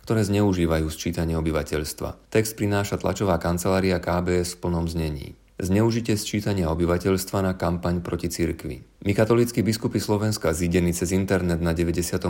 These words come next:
ôsmom plenárnom zasadení K B S, s veľkým znepokojením vnímame,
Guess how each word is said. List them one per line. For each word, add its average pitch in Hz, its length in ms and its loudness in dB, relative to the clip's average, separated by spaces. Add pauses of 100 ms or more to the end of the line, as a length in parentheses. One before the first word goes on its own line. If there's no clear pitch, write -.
ôsmom 92 320 0
plenárnom 90 480 0
zasadení 92 480 0
K 92 240 2
B 87 80 4
S, 92 320 0
s 90 80 0
veľkým 107 400 0
znepokojením 92 720 2
vnímame, 90 560 2